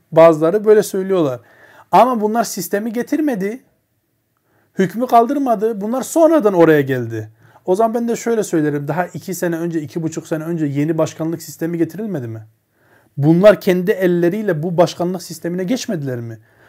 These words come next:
Bunu sıfırdan kurmadılar mı? Yeni anayasa yapmadılar mı?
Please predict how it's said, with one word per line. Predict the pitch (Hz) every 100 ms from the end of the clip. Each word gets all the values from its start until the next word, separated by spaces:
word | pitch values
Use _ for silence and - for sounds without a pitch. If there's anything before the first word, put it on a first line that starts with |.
| _
Bunu | 151 160
sıfırdan | 160 202 190 190
kurmadılar | 262 269 202 151 135
mı? | 127
Yeni | 135 156 185
anayasa | 185 190 -
yapmadılar | 233 285 170 131 117
mı? | 110